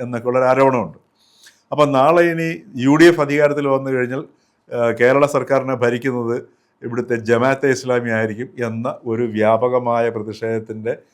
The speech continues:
ആ, അല്ലെങ്കിൽ പ്രചാരണത്തിൻ്റെ തുടക്കം തന്നെ ആരംഭിച്ചു കഴിഞ്ഞു.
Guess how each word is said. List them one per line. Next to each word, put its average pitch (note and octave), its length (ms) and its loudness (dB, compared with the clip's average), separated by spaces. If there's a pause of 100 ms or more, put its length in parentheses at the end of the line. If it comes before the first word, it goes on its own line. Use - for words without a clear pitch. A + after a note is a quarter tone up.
(260)
ആ, - 20 -6
അല്ലെങ്കിൽ A#2 520 -2
പ്രചാരണത്തിൻ്റെ A2 680 -2
തുടക്കം A#2+ 400 -6
തന്നെ C#3 140 -6
ആരംഭിച്ചു D3 360 -2
കഴിഞ്ഞു. A#2+ 240 0